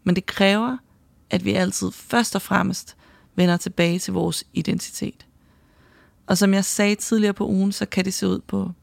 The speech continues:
mange måder. Bibelvers på spejlet, bibellæsning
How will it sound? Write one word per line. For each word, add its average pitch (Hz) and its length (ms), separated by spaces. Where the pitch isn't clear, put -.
mange 185 340
måder. 185 300
Bibelvers 208 480
på 220 100
spejlet, 185 540
bibellæsning 214 800